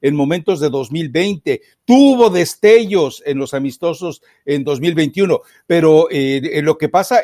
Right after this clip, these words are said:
es muy puntualmente que el Tata Martino ya no logra meterse en la cabecita del jugador.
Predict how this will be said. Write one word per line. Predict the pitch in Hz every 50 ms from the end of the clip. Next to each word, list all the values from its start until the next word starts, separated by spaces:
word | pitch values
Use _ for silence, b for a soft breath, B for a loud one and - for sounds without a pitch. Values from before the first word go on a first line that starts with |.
| -
es | 208 180 185 175 - - - 151
muy | 127 131 139 156 202 233
puntualmente | - - 202 196 156 - 180 170 160 156 156 156 139 - 190 196 196 b b b b b _
que | - 156 143 135 139 147 165 143
el | 135 -
Tata | - 156 - - 220 208
Martino | 196 175 156 - - 185 185 190 196 196 165 - 143
ya | 120 143 185 185 202
no | 208 202 208 202
logra | 190 185 175 180 196 208 190 180 208 208 196
meterse | 165 156 151 - - - 180 190 180 - - 196
en | 180
la | 160 147 -
cabecita | - 131 120 127 123 - - 175 160 - 185 160
del | 143 139 120
jugador. | - - 139 113 127 127 135 175 190 175 131 -